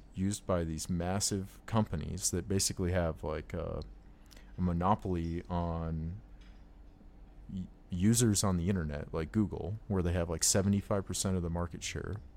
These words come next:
But then Python is also the language that noobs learn.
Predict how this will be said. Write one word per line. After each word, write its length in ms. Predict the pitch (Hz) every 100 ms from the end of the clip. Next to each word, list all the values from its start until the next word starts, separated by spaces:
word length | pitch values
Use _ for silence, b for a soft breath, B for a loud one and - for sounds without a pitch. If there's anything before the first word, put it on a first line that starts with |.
| B B B B -
But 160 | 98 -
then 460 | 95 87 85 85 -
Python 420 | 104 101 90 87
is 120 | 85
also 480 | 104 - 92 90 101
the 240 | 101 85
language 460 | 82 92 92 107 -
that 180 | 123 123
noobs 500 | 151 131 90 - - - -
learn. 400 | 92 82 - 87